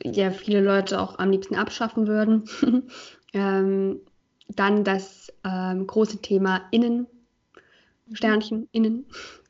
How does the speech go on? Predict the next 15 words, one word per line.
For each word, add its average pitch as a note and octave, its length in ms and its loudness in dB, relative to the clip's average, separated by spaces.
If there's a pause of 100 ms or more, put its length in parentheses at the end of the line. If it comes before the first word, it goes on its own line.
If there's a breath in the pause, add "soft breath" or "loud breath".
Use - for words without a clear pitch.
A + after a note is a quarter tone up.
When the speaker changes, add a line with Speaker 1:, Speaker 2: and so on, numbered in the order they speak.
Speaker 1:
das G3 160 -4
gegendert G#3 400 2
werden G3+ 220 0
muss, G3+ 240 0
wo G3+ 100 4
sich G3 200 2
Leute G3+ 440 0 (240 loud breath)
teilweise G3 400 0
schwer G#3+ 400 -4
tun. G#3+ 440 0 (360 loud breath)
Ähm, G3 280 2
ich G#3 120 -4
muss A#3+ 160 -4
auch A#3 200 0
sagen, A3+ 460 -2